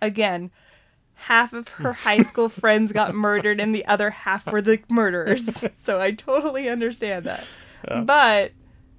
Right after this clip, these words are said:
Speaker 1: she was just kind of, like, mopey and
Speaker 2: Mm-hmm.
Speaker 1: eh.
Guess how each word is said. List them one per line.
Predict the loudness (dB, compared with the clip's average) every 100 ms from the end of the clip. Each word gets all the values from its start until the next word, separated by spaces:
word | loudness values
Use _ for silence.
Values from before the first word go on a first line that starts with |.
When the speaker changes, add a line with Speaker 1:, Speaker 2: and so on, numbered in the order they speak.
| _ _ -16
Speaker 1:
she | -8 -6
was | -6 -6
just | -6 -6 -8 -14 -12
kind | -6 -4 -2
of, |
like, | -2 -2 -2
mopey | -2 -4 -4 -8 -6 -6 -4
and | -6 -6 -10 -16 -20 _ -10
Speaker 2:
Mm-hmm. | -6 -6 -6 -4
Speaker 1:
eh. | -4